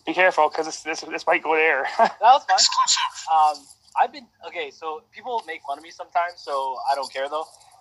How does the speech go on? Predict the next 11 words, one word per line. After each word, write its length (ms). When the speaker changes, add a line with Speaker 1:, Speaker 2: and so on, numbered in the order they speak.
Speaker 2:
Um, 300
one 120
of 60
my 80
favorite 380
matches, 480
and 180
don't 180
ask 200
me 120
why 320